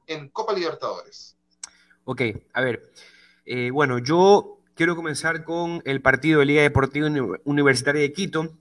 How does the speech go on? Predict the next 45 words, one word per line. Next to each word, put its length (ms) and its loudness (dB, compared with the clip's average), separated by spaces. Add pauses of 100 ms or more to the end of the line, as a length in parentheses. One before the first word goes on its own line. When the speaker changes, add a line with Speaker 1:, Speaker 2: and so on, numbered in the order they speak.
(120)
Speaker 2:
el 80 -6
equipo 300 2
de 60 6
Repeto, 460 2
el 60 0
equipo 460 0 (320)
de 80 0
la 100 4
capital 240 0
de 80 2
la 80 2
República. 420 6
Yo 120 6
creo 160 10
que 340 4 (580)
es 140 4
un 80 4
equipo 300 2
que 80 4
no 100 4
venía 300 2
pasando 340 2
por 120 4
buenas 220 4
situaciones 440 2
en 100 0
torneo 240 0
local. 380 4 (440)
Eh, 320 0
hay 220 4
una 140 4
crisis 320 2
interna, 600 2 (320)
eh, 320 -2 (460)
se 160 -4
está 160 -4
rompiendo 540 -4
mucho 500 0
el 220 -2
tema 240 2
de 20 4
relación 480 -2
técnico 480 0
con 380 -4
dirigencia. 840 0